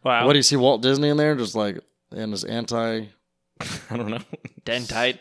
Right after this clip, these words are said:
Speaker 2: Yeah,
Speaker 1: nature.
Speaker 2: dentite nature. We'll go with,
Speaker 1: Uh,
Speaker 2: go with
Speaker 1: but
Speaker 2: that.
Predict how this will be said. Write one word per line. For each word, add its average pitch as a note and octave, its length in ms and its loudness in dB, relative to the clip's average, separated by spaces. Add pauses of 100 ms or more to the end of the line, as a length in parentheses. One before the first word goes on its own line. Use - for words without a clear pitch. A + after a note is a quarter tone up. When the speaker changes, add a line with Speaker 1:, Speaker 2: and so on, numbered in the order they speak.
Speaker 2:
Yeah, G#2 320 0
Speaker 1:
nature. F#2+ 200 2
Speaker 2:
dentite A2+ 520 4
nature. A#2+ 360 -4
We'll A2 120 -4
go C3 180 2
with, G#2+ 140 -16 (380)
Speaker 1:
Uh, D3 200 6
Speaker 2:
go C#3 60 6
with C3 80 -10
Speaker 1:
but D3+ 80 6
Speaker 2:
that. A#2+ 160 2